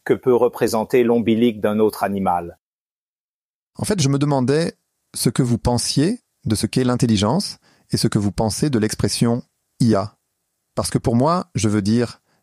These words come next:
Speaker 2: l'I A n'est qu'une forme d'intelligence. On ne devrait pas l'appeler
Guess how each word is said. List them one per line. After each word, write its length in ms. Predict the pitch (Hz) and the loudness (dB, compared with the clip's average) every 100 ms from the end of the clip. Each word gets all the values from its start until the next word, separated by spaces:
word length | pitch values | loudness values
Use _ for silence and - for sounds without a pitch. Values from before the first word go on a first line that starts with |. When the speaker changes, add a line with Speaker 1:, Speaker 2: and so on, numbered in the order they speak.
| _ | _
Speaker 2:
l'I 320 | 117 110 143 113 | -2 2 2 2
A 220 | 127 165 _ _ _ | 0 -4 _ _ _
n'est 220 | 113 120 | 0 0
qu'une 200 | 147 123 | 2 0
forme 280 | 98 123 110 | 2 0 2
d'intelligence. 720 | 101 104 101 95 95 - - - _ _ _ _ | 0 0 0 0 -2 -6 -10 -16 _ _ _ _
On 80 | 120 | 0
ne 80 | 113 | 2
devrait 280 | 110 107 107 | 2 0 0
pas 160 | 131 | 0
l'appeler 440 | 117 101 107 104 | 0 0 0 -2